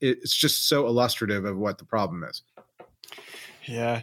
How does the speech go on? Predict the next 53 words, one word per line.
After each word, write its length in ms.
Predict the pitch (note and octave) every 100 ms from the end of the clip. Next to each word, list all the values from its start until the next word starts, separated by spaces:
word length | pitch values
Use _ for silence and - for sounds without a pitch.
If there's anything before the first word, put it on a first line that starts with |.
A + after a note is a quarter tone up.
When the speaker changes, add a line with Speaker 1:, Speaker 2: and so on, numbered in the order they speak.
| -
Speaker 2:
We 60 | D#3
had 100 | D3+
this 160 | C#3
great 240 | - C#3+ C3+
author 300 | C#3 C3+ C#3
on 80 | C3+
the 80 |
show 160 | - C3+
recently 480 | B2+ B2 C3+ B2+ B2
who's 180 | C3 B2+
got 140 | B2+
a 40 |
book 220 | B2+ B2+ B2+
you'd 120 | B2+
probably 280 | D#3 C3+ C3+
enjoy 320 | C3 C3 B2+
called 320 | - A#2 A#2+
The 80 | B2+
Ministry 460 | B2+ B2+ - C3
of 100 | B2
Common 320 | - B2+ B2 B2
Sense. 540 | C3+ B2+ F3 - - - - _ B3+
<laughs> 60 | - - - - - - - - _ - G#3+ - - - F3+
It's 160 | F3
good. 240 | - A2 C3
Speaker 1:
Right. 240 | C#3 A#2
I'm 160 | D3+ D#3+
writing 200 | D#3+ D3+
that 180 | D#3
one 160 | C#3+ C#3
down 220 | C3+ B2+
again 280 | C3 C3+ A#2
'cause 180 | C3+ B2+
I 160 | B2+
definitely 500 | B2 C#3+ C3+ C3+ B2
will 160 | A#2+ A#2
appreciate 500 | A2+ A#2+ - A2 G2+
that. 300 | G#2+ F#2 - _ D#3
Speaker 2:
So, 500 | - G3 G3 F#3+ - -
you 120 | G#3
know, 240 | G3 F#3 E3+
my, 220 | F3 F3+ -
my 200 | E3 F3
last 560 | F#3 F#3 F#3+ - - - _
guest 300 | D3 D#3 -
on 120 | C#3+ C#3
the 60 |
show 440 | - C#3+ C3+ B2+ -
is 600 | B2+ B2 A#2+ A#2+ A#2 -
an 240 | - A#2+
A 180 | A2 C3
I 200 | A#2 A2+
expert, 500 | G#2+ - - G#2+ -